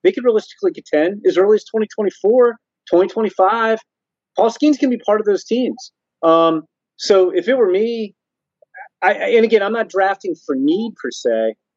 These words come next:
I'm just drafting the best guy. I, I get once in a decade, a Paul Skenes comes along, and you have to be picking at the very top of the draft to got him. I mean, Cole went one, Strasburg went one.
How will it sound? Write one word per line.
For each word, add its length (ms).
I'm 100
just 120
drafting 280
the 40
best 160
guy. 100
I, 140
I 80
get 180
once 240
in 100
a 80
decade, 560
a 60
Paul 220
Skenes 420
comes 200
along, 500
and 140
you 60
have 80
to 40
be 100
picking 240
at 60
the 80
very 180
top 260
of 60
the 80
draft 300
to 60
got 240
him. 80
I 20
mean, 100
Cole 280
went 180
one, 380
Strasburg 580
went 260
one. 380